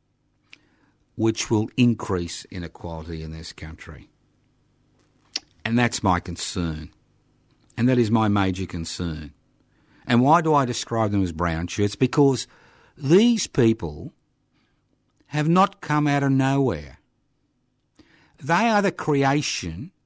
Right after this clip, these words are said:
as we saw in the U S of A, they are the creation of the Murdoch-dominated media in this country.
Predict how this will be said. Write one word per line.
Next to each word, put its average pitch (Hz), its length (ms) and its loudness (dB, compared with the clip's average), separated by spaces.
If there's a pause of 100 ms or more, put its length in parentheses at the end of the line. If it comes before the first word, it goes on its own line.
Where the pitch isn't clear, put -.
(100)
as 131 160 -4
we 127 120 2
saw 127 320 0
in 120 80 4
the 113 100 2
U 104 200 2
S 95 160 -2
of 85 120 -4
A, 82 520 -6 (1040)
they 165 380 2
are 220 100 2
the 202 100 0
creation 143 880 0
of 110 180 -8
the 120 80 4
Murdoch-dominated 110 1400 0
media 92 380 -2
in 82 160 -4
this 82 200 -8
country. 80 680 -10